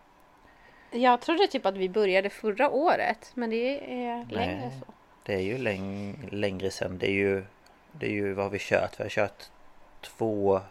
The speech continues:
Speaker 2: säsonger per år.
Speaker 1: Mm.
Speaker 2: Så att det blir ju, eh, två och ett halvt år,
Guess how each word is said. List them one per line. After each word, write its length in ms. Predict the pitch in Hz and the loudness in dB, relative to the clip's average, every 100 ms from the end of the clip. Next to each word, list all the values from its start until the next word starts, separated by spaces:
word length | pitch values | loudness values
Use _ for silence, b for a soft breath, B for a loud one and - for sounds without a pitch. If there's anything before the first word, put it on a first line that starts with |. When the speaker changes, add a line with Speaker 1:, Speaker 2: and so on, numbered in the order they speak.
| - _ - | -18 _ -20
Speaker 2:
säsonger 720 | - 98 - 92 90 90 90 - | -12 -6 -2 -2 -2 -6 -6 -10
per 380 | - 98 92 - | -8 -6 -6 -6
år. 300 | 110 - - - - _ _ _ _ _ _ - | -6 -4 -6 -8 -20 _ _ _ _ _ _ -2
Speaker 1:
Mm. 380 | 269 208 240 - _ _ - | 0 0 -4 -10 _ _ -16
Speaker 2:
Så 120 | - | -12
att 100 | - | -10
det 80 | - | -8
blir 200 | 95 95 | -4 -4
ju, 180 | 131 175 - - 180 | -4 -8 -14 -18 -12
eh, 180 | - 156 160 - _ _ - - - - - - - - - | -8 -8 -8 -16 _ _ -20 -20 -20 -20 -20 -18 -16 -16 -6
två 140 | - | -6
och 80 | - | -2
ett 80 | - | 0
halvt 240 | - - | 0 -2
år, 140 | - | -6